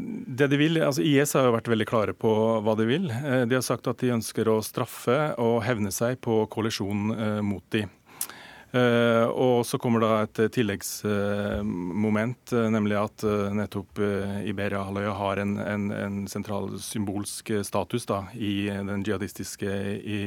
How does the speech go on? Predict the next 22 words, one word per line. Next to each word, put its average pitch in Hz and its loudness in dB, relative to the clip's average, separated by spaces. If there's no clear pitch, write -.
ideologien. 104 -4
Eh, 123 4
andre 120 6
momenter 117 4
som 120 0
blir 123 0
trukket 123 -2
fram 123 0
i, 120 0
i, 110 4
eh, 107 0
altså, 104 -2
i 104 -6
forbindelse 101 -2
med 104 0
jihadistangrep 101 -2
i, 107 0
i 107 -2
Europa, 107 -2
det 123 2
er 104 2
jo 104 2